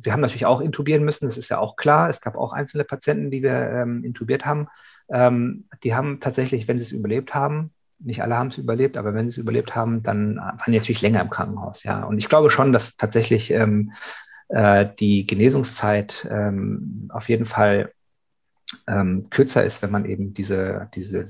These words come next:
diese Narkose und dieses tagelang Schlafen, man muss ja die Narkosemittel auch ausschlafen sozusagen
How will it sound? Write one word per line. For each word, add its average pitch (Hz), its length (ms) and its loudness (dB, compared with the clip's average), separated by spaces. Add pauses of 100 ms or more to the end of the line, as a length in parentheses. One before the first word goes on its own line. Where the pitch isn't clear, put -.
(100)
diese 101 160 -8
Narkose 127 760 6
und 104 180 -4
dieses 98 180 -6
tagelang 104 480 2
Schlafen, 113 420 2
man 98 60 2
muss 113 140 0
ja 101 80 -4
die 101 80 -2
Narkosemittel 104 640 0
auch - 160 -6
ausschlafen 113 680 2
sozusagen 104 600 0